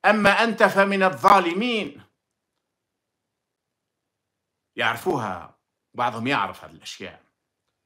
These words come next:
لكنهم دجالين وتديرهم أجهزة مخابراتية.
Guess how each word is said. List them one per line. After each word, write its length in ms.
لكنهم 1200
دجالين 1000
وتديرهم 880
أجهزة 380
مخابراتية. 880